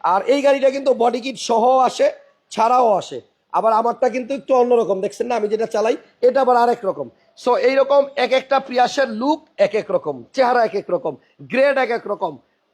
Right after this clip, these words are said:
পয়েন্ট এক এক রকম, মাইলেজ এক এক রকম, দামও এক এক রকম। এই জন্য আপনি যদি না বুঝা প্রিয়াস কিনে ফেলেন, তাহলে দেখবেন আপনি কেনার পরে অন্য জায়গায় হয়তো আরো কমেও পাওয়া যাচ্ছে।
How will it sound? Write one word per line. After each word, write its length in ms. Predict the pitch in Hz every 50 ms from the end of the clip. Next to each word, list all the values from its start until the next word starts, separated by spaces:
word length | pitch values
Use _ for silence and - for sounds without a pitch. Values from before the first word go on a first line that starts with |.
| _ -
পয়েন্ট 320 | 226 269 294 302 302 294
এক 160 | 285 294 190 233
এক 140 | 233 -
রকম, 440 | 214 220 - 196 180 160 139 147 156
মাইলেজ 380 | 196 240 269 285 294 311 302 285
এক 140 | 285 240 240
এক 160 | 262 220 247
রকম, 460 | 277 294 294 320 330 311 277 196 156
দামও 340 | 214 202 196 196 190 208 196
এক 140 | 175 - 180
এক 160 | 165 - 170
রকম। 260 | 151 139 139 127 107 - _ _ _ -
এই 100 | - 208
জন্য 220 | 214 247 254 262 262
আপনি 200 | 254 254 254 254
যদি 160 | 262 262 262
না 260 | 240 226 233 254 277
বুঝা 440 | 269 285 294 196 277 262 226 233 254 - - _ _ _ _ -
প্রিয়াস 320 | - 233 254 254 247 -
কিনে 220 | - 269 285 311
ফেলেন, 300 | 285 240 240 214 175 147 135 - _ _ _ _
তাহলে 240 | - 240 254 269 277
দেখবেন 260 | 247 277 254 269 269
আপনি 220 | 269 269 269 269 269
কেনার 300 | - - 285 294 294 294
পরে 280 | 294 294 294 320 320 320 - _ -
অন্য 260 | - 247 240 247 233
জায়গায় 240 | 214 226 214 214 185
হয়তো 220 | 170 175 170 185
আরো 160 | 185 175 165 165
কমেও 380 | - - 143 196 175 185 180
পাওয়া 260 | 143 170 170 165 165
যাচ্ছে। 420 | 165 156 151 143 - - - 139